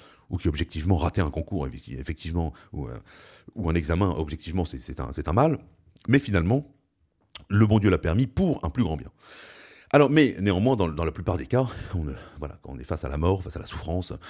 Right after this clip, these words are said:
à la mort brutale d'un enfant, on peut imaginer tous les, les, les scénarios les plus, euh, dramatiques. Évi-, évidemment, <laughs> dans ce cas-là, il est, dans ce cas-là, vous savez, euh, souvent, il n'y a absolument rien à dire. Euh, moi, j'ai appris dans ma,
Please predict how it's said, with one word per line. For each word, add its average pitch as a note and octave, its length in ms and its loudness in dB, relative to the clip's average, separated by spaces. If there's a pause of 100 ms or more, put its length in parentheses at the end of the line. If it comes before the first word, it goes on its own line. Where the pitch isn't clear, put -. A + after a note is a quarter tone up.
(260)
à - 60 -8
la C#2+ 140 -8
mort D2+ 200 -6
brutale C#2+ 360 -4
d'un C#2+ 120 -4
enfant, C#2+ 260 -6
on F2+ 180 -2
peut C#2+ 160 -10
imaginer C#2 360 -6
tous - 160 -20
les, D2+ 100 -8 (300)
les, - 200 -12
les - 160 -12
scénarios E2 400 -2
les C#2 100 -4
plus, D#2 360 -6
euh, - 20 -6
dramatiques. C#2 560 -6 (280)
Évi-, C#2+ 360 -6
évidemment, E2 500 -6 (160)
<laughs> - 140 -18
dans D2 100 -8
ce - 80 -12
cas-là, D#2 320 -4 (1000)
il - 180 -14 (140)
est, - 80 -12 (580)
dans A2+ 120 8
ce - 100 -2
cas-là, A#2+ 240 6
vous F#2 100 2
savez, G#2 260 2 (260)
euh, D2+ 480 2 (120)
souvent, A2 340 2
il F2+ 120 0
n'y E2 100 0
a D#2+ 60 2
absolument E2+ 340 0
rien G2 160 2
à D#2+ 60 0
dire. B1+ 260 -8 (560)
Euh, A1 320 -8 (300)
moi, D2+ 100 -4
j'ai B1+ 120 -4
appris - 280 -6
dans D2+ 100 -2
ma, A1+ 140 -6